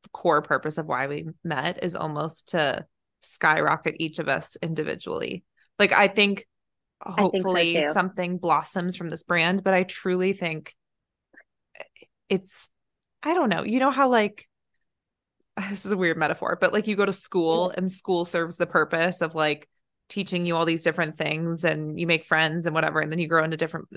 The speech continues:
Speaker 1: you go into different directions eventually in life. This is almost like we're, we built, like, a safe place to incubate and almost, like, <laughs> like, like, we're, like,
Speaker 2: Yes.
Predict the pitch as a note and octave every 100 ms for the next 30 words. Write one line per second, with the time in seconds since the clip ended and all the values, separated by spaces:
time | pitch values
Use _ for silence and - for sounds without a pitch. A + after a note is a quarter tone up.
0 | - F3 D#3 E3 E3 D#3+ D#3+ D#3+ D3+ -
1 | - E3+ E3+ E3 E3 D#3+ E3 F3+ F3+ F#3+
2 | G3+ A#3 - - - _ _ F#3 G#3+ C4+
3 | C4 B3 B3 B3 G#3+ F#3+ - _ _ _
4 | _ _ _ G3 G3 G3 G3 G3+ G3+ F#3
5 | G3 G3+ A3 G3+ - F3+ D#3+ F3+ - _
6 | _ - D#3+ G#3 C#4+ - - _ - -
7 | - F3 F3+ A3+ B3 D4 D4 - G3+ F#3+
8 | G#3+ - A#3 G3+ - - - - _ _
9 | - D4+ C4+ - - C4+ - B3 G#3 G#3
10 | F#3+ C#4